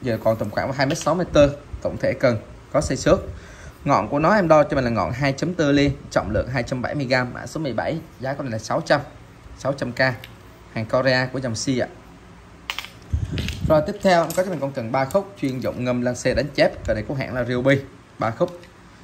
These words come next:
Rất đẹp như này, phôi cần là phôi carbon xoắn hai da thế này. Cần đi kèm cho mình là ba khúc cần của hãng Ryobi, độ dài là ba mét ba, độ cứng năm mươi. Con này còn rất là mới. Đây, tình trạng cần như thế này.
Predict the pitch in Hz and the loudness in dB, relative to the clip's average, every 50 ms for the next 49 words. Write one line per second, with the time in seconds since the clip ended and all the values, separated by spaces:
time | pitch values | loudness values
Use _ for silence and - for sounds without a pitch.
0 | - - - - - 123 175 180 - 127 - - 135 131 131 135 135 - - - | -20 -20 -18 -10 -4 -2 -2 0 0 0 0 0 0 0 0 0 -2 -4 -2 0
1 | 139 127 120 - 117 113 110 110 - 123 - - - - 120 120 - 123 123 170 | 2 2 2 0 -2 -4 -2 -2 -2 -4 -2 -4 -4 -2 -2 -2 -2 -2 -2 -2
2 | 151 120 123 120 113 131 143 135 107 - - - - - - - - - - - | 0 0 0 2 2 2 2 0 0 -2 -8 -18 -20 -20 -20 -20 -20 -20 -20 -20
3 | - - - - - - - - - - - - - - - - 175 170 165 160 | -20 -20 -20 -20 -20 -20 -20 -20 -20 -20 -20 -20 -20 -20 -6 -2 0 0 2 2
4 | 175 180 - 156 147 175 165 143 139 151 156 156 - 214 208 - 143 131 123 131 | 2 4 4 4 4 2 2 4 4 4 4 4 4 2 0 0 -2 -2 -2 -2
5 | 156 143 127 - 160 147 151 147 143 147 151 147 143 135 - - - - - - | -2 -2 -2 -2 -2 -2 -2 0 2 2 2 2 0 -2 -4 -4 -2 -2 -2 0
6 | 123 117 113 113 107 131 127 151 185 180 - 135 131 131 127 123 98 - - 135 | 0 0 2 2 2 2 2 0 0 0 2 2 2 4 2 0 -2 -2 -2 0
7 | 160 151 139 135 139 143 139 135 - - - - - - 117 117 113 - 113 113 | 0 0 2 6 8 8 8 6 4 -2 -12 -12 -8 -6 -4 -4 -2 -2 -4 -4
8 | 151 151 147 120 117 123 143 190 - - - - - - - - - - - - | -2 -2 0 2 4 4 4 4 2 -2 -8 -18 -18 -12 -10 -10 -10 -12 -14 -14
9 | - - - - - - - - - 107 - - - - - - - 110 107 - | -12 -12 -12 -14 -16 -20 -14 -10 -8 -8 -8 -10 -12 -14 -12 -8 -6 -6 -6 -4
10 | - - - - - 113 110 127 147 131 131 | -6 -6 -6 -4 -4 -4 -2 -2 0 0 0